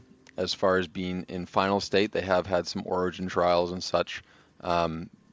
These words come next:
but where we thought we might be optimistically when we talked about this six months ago,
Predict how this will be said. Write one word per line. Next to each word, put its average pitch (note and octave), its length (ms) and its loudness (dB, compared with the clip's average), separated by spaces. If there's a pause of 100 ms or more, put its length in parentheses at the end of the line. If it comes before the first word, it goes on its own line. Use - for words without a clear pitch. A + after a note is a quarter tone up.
(120)
but F2 240 4 (800)
where G#2+ 220 6
we F#2+ 140 -2
thought - 460 8
we G#2+ 180 0
might G#2+ 380 6
be A2+ 400 0 (640)
optimistically C#3 1000 2 (680)
when F#2 160 -4
we F#2 80 -2
talked F#2+ 300 6
about G2 220 6
this F#2 160 -4
six - 260 -4
months G2+ 280 0
ago, G2+ 320 4